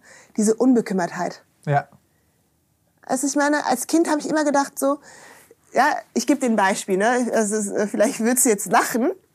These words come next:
Speaker 1: aber ich werd's nicht vergessen, ne, äh, als ich in der Grundschule war, eine Freundin von mir, die sagte so zu mir, „Ach, ähm, ich krieg bald ein Geschwisterchen. Ähm, aber ich wünsche mir, dass es eine Schwester wird.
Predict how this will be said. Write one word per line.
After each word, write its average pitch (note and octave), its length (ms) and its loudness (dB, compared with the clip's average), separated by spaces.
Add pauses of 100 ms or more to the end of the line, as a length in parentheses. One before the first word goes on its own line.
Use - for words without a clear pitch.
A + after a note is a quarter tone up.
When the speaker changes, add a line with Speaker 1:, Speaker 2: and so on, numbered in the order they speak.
(680)
Speaker 1:
aber A3 260 2
ich A3+ 100 -2
werd's A#3+ 160 -2
nicht B3+ 120 -4
vergessen, A3 480 -2 (440)
ne, G#3 140 -2 (720)
äh, - 40 -8
als A3 120 -2
ich - 60 -6
in A3+ 80 0
der G#3 80 2
Grundschule C4 440 0
war, B3+ 220 2
eine G#3 240 -4
Freundin A#3+ 380 -2
von C4+ 200 -4
mir, B3+ 120 -2
die A#3+ 100 0
sagte G#3+ 260 -4
so G3+ 100 -8
zu G#3+ 120 -6
mir, A3 100 -4 (480)
„Ach, F4+ 360 2
ähm, C#4+ 520 0 (560)
ich - 160 0
krieg F4+ 200 0
bald D4 200 2
ein C#4 60 2
Geschwisterchen. A#3 800 0 (920)
Ähm, B3+ 680 0 (200)
aber A#3+ 140 4
ich C4 180 0
wünsche F#4 340 4
mir, D#4 180 4
dass C#4+ 140 2
es C4 100 -2
eine C4+ 100 2
Schwester A#3 580 2
wird. E3+ 360 -2